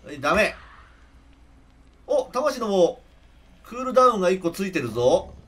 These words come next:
でも、うん、エンチャントがよろしくないし、もともとノーマル品だからそんなに良くない。五十。おっ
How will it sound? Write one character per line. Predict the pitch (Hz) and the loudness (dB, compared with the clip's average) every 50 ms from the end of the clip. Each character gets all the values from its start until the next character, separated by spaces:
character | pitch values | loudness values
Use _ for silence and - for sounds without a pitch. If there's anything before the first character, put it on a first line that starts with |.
| - - - - - - - - - - - | -20 -20 -20 -20 -20 -20 -20 -20 -20 -16 -10
で | - 240 247 | -8 -8 -4
も、 | 247 240 247 247 262 262 220 - - - - - - - | 0 4 6 8 8 8 6 2 -4 -16 -20 -20 -20 -16
う | 160 180 202 208 208 208 | -12 -10 -8 -6 -6 -4
ん、 | 214 | -2
エ | 226 247 262 269 262 | -2 -2 -2 -2 -6
ン | 208 | -8
チ | - - 254 | -2 0 0
ャ | 247 247 247 | 2 0 -2
ン | 233 202 | -6 -4
ト | - 240 220 | -6 -4 -4
が | 226 220 | -2 0
よ | 214 220 214 | 0 0 0
ろ | 233 226 | 0 -2
し | - - - - | -6 -8 -14 -18
く | - - 220 208 | -14 -10 -6 -2
な | 196 208 196 190 | 0 0 0 0
い | 156 139 | 0 -2
し、 | 131 - - - - 196 190 | -6 -10 -10 -8 -6 -4 -2
も | 170 165 175 175 | -2 -2 -2 -4
と | 220 220 | -4 -6
も | 220 220 208 | -6 -6 -4
と | 208 175 | -4 -2
ノ | 156 180 208 220 226 | -2 -2 -4 -2 0
ー | |
マ | 226 220 | 0 0
ル | 220 214 | 0 0
品 | 196 190 208 220 214 | -6 -8 -10 -10 -4
だ | 214 220 202 | -4 -4 0
か | 175 139 | 2 2
ら | 127 113 | 2 2
そ | - - 165 | 0 -4 -8
ん | 175 185 | -6 -4
な | 185 180 | -4 -4
に | 170 170 | -4 -2
良 | 170 170 175 | -2 -4 -4
く | 170 - - 104 | -6 -8 -10 -6
な | 113 135 139 107 | -2 -2 -2 -2
い。 | - - - - - - - - - - - - - - - - - - - | -4 -8 -18 -20 -20 -20 -20 -20 -20 -20 -20 -20 -20 -20 -20 -20 -20 -16 -10
五 | 123 127 | -10 -6
十。 | 127 208 233 175 - - - - - - - - - - - - - - - - - - - - | -4 -2 -2 -2 -4 -6 -12 -18 -18 -18 -18 -18 -18 -18 -18 -18 -18 -18 -18 -18 -16 -16 -14 -6
お | - 254 247 214 | -2 0 0 0
っ | 208 | 0